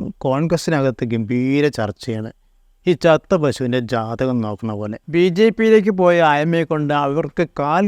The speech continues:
കാശിന് ഗുണമുണ്ടാവില്ലെന്ന് പറഞ്ഞ ആളാണ് മുരളീധരൻ. എന്നാൽ പിന്നെ ഇമാതിരി ആളെക്കുറിച്ച്, ഈ കാൽ കാശിന് ഗുണമില്ലാത്ത ആൾക്ക് വേണ്ടിയിട്ട്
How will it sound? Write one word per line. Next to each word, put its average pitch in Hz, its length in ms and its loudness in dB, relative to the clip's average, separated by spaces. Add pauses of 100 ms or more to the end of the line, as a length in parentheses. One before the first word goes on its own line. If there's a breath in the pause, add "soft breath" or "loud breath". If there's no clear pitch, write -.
(140)
കാശിന് 160 460 0
ഗുണമുണ്ടാവില്ലെന്ന് 139 720 0
പറഞ്ഞ 127 240 -2
ആളാണ് 123 280 -2
മുരളീധരൻ. 123 460 -2 (340)
എന്നാൽ 151 300 0
പിന്നെ 190 260 2 (380)
ഇമാതിരി 185 360 2 (120)
ആളെക്കുറിച്ച്, 156 520 0
ഈ - 100 -8
കാൽ 139 220 0
കാശിന് 165 360 -2
ഗുണമില്ലാത്ത 160 440 0 (120)
ആൾക്ക് 135 340 -2
വേണ്ടിയിട്ട് 131 460 0